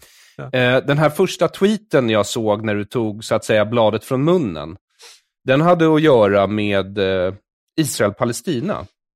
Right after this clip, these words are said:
Speaker 1: Ja, det stämmer bra det.
Speaker 2: Har du lust att berätta
Speaker 1: Det
Speaker 2: lite om det?
Speaker 1: I-, ja, men absolut. Det var, det började med att jag skulle göra en mediekritisk serie i, till Utbildningsradion som heter Medialized. Och det här var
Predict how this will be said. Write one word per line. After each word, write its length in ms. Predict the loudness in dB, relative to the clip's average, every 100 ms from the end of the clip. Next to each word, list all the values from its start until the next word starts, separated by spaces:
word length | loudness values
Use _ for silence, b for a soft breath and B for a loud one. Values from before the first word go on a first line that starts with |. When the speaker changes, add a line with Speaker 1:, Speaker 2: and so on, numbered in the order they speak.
| -2
Speaker 1:
Ja, 240 | 0 2
det 100 | -2
stämmer 340 | -2 -4 -4
bra 220 | -6 -4 -6
det. 220 | -10 -14 _ -10
Speaker 2:
Har 120 | -4
du 60 | -2
lust 200 | -2 -4
att 60 |
berätta 240 | -2 -2 -2
Speaker 1:
Det 120 | -2
Speaker 2:
lite 180 | -4 -10
om 140 | -12
det? 180 | -14 -16 _ _ _ _ -10
Speaker 1:
I-, 160 | -10 -10 -2
ja, 200 | 0 2
men 100 | 0
absolut. 440 | -2 -2 -2 -2 -2
Det 80 |
var, 540 | 0 0 2 0 0 -4 -6
det 100 | -2
började 420 | 0 0 -2 -2
med 280 | -2 -2 -6
att 160 | -8
jag 260 | -6 -6 -6
skulle 260 | -6 -6 -4
göra 800 | -4 -4 -6 -6 -6 -6 -8 -12 _ b b b b -10
en 360 | -8 -8 -8 -6
mediekritisk 1000 | -4 -4 -8 -10 -8 -6 -6 -8 -10 -10
serie 600 | -4 -2 -2 -4 -10 -10
i, 180 | -10 -8
till 320 | -6 -8 -8
Utbildningsradion 840 | -10 -10 -8 -8 -4 -4 -4 -8 -10
som 120 | -10
heter 160 | -8
Medialized. 920 | -6 -6 -6 -4 -4 -4 -10 -10 -12 -14 -20 _ _ _ _ _ _ _ -10
Och 200 | -8 -8 -6
det 100 | -4
här 220 | -2 -2
var 420 | -2 -2 -2 -6